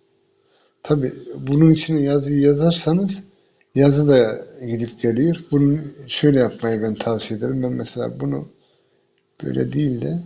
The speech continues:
mesela şöyle yapın derim ben size. Bunu mesela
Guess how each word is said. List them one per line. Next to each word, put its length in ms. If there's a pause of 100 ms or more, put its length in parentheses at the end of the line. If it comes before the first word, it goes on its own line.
(420)
mesela 340
şöyle 420
yapın 420
derim 280
ben 120
size. 260 (1120)
Bunu 160
mesela 460